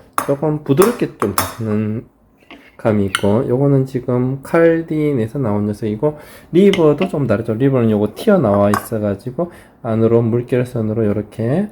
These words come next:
곡선으로 나선을 돌면서 들어갑니다. 그리고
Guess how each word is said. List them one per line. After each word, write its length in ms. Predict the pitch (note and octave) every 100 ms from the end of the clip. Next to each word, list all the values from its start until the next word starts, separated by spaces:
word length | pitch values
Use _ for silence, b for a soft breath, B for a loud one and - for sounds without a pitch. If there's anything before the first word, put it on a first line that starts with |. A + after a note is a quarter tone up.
| -
곡선으로 680 | A#2 - - B2 A#2 A2+
나선을 380 | G2+ G2+ - A2+
돌면서 680 | G#2+ G2+ G2+ G2+ G2+ F3 F#3
들어갑니다. 380 | A#2 G2+ F#2+ G2+
그리고 380 | A#2 A#2+ G3